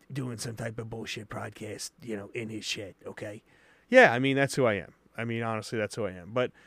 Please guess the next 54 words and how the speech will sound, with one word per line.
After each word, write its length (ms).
honestly, 400
like, 180
sit 220
back, 280
and 100
I 20
want 240
you 80
to 80
think 160
about 180
the 60
predictions, 520
and 100
I 60
read 360
verbatim 560
what 160
I 120
wrote, 320
and 320
just, 240
uh, 120
you 180
know, 100
tell 240
me 80
your 120
thoughts. 340
That's 140
the 40
second 320
part 160
of 60
the 60
show. 220
But 120
the 40
first 300
part 120
of 40
the 80
show, 360
I 60
really 340
get 180
into 680
the, 380
uh, 300
the 160
N 140
F 200
L, 360
the 380